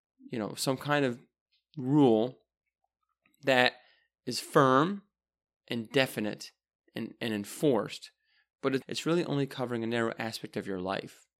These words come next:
But an administrative centralization covers everything about your life. Uh,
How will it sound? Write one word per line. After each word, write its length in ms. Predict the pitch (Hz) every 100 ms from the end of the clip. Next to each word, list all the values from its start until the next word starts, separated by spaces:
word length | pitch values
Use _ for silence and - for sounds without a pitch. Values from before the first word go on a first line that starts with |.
| _ _ _ - - _ _ -
But 140 | 117
an 100 | 110
administrative 1040 | 107 107 156 233 180 - 117 98 104 - _ _
centralization 920 | - 120 110 107 107 101 107 - 110 - _ _ _ _ _
covers 420 | - 120 113 110 -
everything 480 | 135 131 127 117
about 320 | 101 - - -
your 120 | -
life. 420 | - - - _ _ _ _ _ _ _ _
Uh, 220 | 135 -